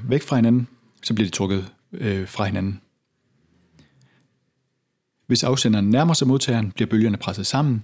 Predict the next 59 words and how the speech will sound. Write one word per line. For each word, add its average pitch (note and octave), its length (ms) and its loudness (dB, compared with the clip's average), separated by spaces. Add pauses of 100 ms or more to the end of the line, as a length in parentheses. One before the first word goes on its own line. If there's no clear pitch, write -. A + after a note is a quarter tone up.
(340)
og A2 80 -2
hvis G#2+ 120 0
de - 100 -6
bevæger F#2+ 240 -2
sig F#2+ 160 -2
væk D3 140 0
fra - 120 -4
hinanden, A#2 340 0 (300)
så - 60 -6
bliver F#2+ 140 0
de - 40 -12
trukket F#2+ 260 -4
fra - 120 -6
hinanden. G2 380 -4 (1000)
Ved - 20 -2
hjælp A#2+ 160 4
af - 60 0
Doppler-effekten - 640 -2 (140)
kunne A#2 120 0
de A2 80 4
ident-, - 220 -2 (140)
identificere A2+ 520 2
kilden D#3 360 4
til - 180 -4
det A2+ 200 4
signal, A2+ 340 2
de G2+ 40 -4
havde G2+ 140 2
opfanget, G#2 380 -2 (320)
og - 120 -4
kunne A#2 80 2
bekræfte, - 320 0
at - 60 -2
det G#2+ 60 2
var - 20 4
en G2+ 60 2
satellit G#2+ 480 -2
tæt A#2 160 -2
på - 100 -2
jorden. G#2 280 2 (580)
Ved A#2+ 100 0
at G#2+ 60 2
se D3 120 2
på G#2 100 -4
hældningen C#3 500 4
af A2+ 80 -4
Dopplerskiftet, A2+ 640 -2 (200)
kunne B2 120 0
de F#2+ 60 -6
desuden, C3 480 2 (120)
øh, G2+ 260 0
finde A#2+ 180 2
det - 100 -2
punkt B2+ 200 0
på C3 80 -2
Sputniks - 400 -2
bane, A#2+ 320 2 (300)
hvor A2 120 -2
satellitten G#2 500 0